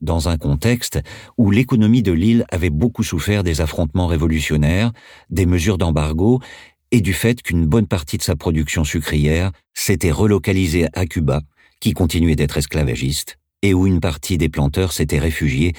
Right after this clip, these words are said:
parfois en emmenant avec eux certains de leurs esclaves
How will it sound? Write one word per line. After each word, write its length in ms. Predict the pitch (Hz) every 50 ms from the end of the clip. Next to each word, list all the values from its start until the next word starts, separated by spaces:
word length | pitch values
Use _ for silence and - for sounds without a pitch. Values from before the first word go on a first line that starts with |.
| - - - - - - _
parfois 400 | - 85 78 76 - - 113 117
en 160 | 117 98 90 92
emmenant 320 | 87 85 82 85 85 85
avec 280 | 82 71 76 73 73 -
eux 80 | 90 87
certains 340 | - - 80 - - 82 80
de 80 | 76
leurs 220 | 73 71 65 67 69
esclaves 480 | 67 - - - 80 78 85 82 76